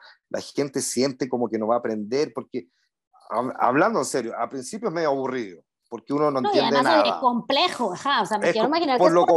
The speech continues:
Speaker 1: co-,
Speaker 2: sí, por lo
Speaker 1: por lo
Speaker 2: complejo.
Speaker 1: complejo se hace medio aburrido, entonces yo le, yo le, yo le digo,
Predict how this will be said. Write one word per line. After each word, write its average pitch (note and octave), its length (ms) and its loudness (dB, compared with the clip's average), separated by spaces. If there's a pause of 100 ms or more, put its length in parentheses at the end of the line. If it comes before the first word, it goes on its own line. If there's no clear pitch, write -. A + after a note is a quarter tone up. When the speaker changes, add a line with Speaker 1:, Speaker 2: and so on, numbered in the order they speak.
Speaker 1:
co-, - 60 -20 (140)
Speaker 2:
sí, F4+ 340 -2
por G#3 180 -4
lo G#3 100 -2
Speaker 1:
por D#3+ 260 0
lo E3 120 6
Speaker 2:
complejo. E3 240 2
Speaker 1:
complejo G#3 760 2
se - 180 -2
hace D#3+ 220 -2
medio E3+ 220 -4
aburrido, E3+ 340 -2
entonces D#3 320 -12
yo E3 120 -8
le, E3 260 -4
yo D3+ 160 0
le, D3+ 260 -2
yo C#3+ 120 -2
le C#3+ 200 -2
digo, G3 280 0